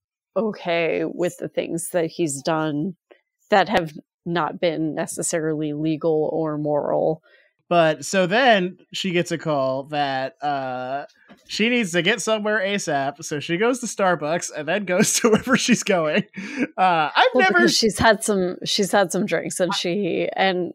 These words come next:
Speaker 1: uh, the, the lower ranking dude is extremely quick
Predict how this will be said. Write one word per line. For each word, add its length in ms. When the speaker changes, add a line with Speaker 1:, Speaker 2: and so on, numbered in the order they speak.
Speaker 1:
uh, 320
the, 640
the 140
lower 380
ranking 420
dude 240
is 200
extremely 880
quick 220